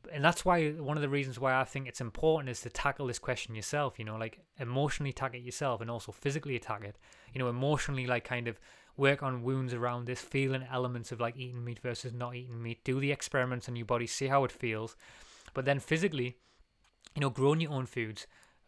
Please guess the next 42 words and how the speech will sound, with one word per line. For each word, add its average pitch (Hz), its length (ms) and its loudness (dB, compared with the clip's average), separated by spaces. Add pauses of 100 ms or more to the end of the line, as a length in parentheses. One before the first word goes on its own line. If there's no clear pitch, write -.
(140)
watching 143 360 0
the 147 60 0
process, 113 720 -4
having 139 240 4
your 151 160 0
own 123 80 0
animals, 110 480 -4 (240)
and 123 100 -6
seeing 131 220 2
how 123 200 4
that 117 280 0 (460)
unfolds 123 460 0
for - 140 -4
you. 104 180 -4 (340)
Because 139 220 8
it's 135 120 4
easy 165 240 4
to 127 80 0
kind 156 200 4
of 139 100 0
sit 156 160 2
on 143 80 -4
the 127 80 -2
fence 139 300 2
and 131 120 -2
just 117 200 -4
say, 117 200 -2
like, 107 300 -6 (360)
that 113 200 0 (120)
eating 135 300 -2
meat's 127 300 -6 (320)
bad 123 360 8
or 117 40 -2
something 120 260 -4
like 113 120 -6
that, 139 160 2
but 127 80 0
a 120 40 -6
majority 127 540 4
of 151 60 -4
these 127 180 0
vegans, 127 560 -2